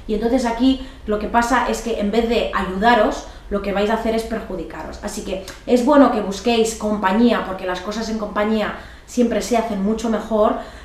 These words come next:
pero también, ojo, y seáis conscientes de que no os pongáis excusas, que esto sirve para que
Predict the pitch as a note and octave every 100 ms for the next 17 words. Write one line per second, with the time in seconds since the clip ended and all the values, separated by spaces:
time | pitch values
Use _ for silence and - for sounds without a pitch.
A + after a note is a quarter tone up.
0 | - C4 A#3+ A3+ A#3 B3+ C4+ - B3 B3
1 | C4+ D4 D4 - A#3 G#3 B3 B3 B3 A#3+
2 | C4 B3+ B3+ C#4 A#3 G#3+ F#3+ G#3 A#3 A3+
3 | G#3 G#3 - E4+ A#3+ - F#3+ F#3 B3 A#3+
4 | A#3+ B3+ C#4 A3+ G3 F#3+ G3+ F#3 F3+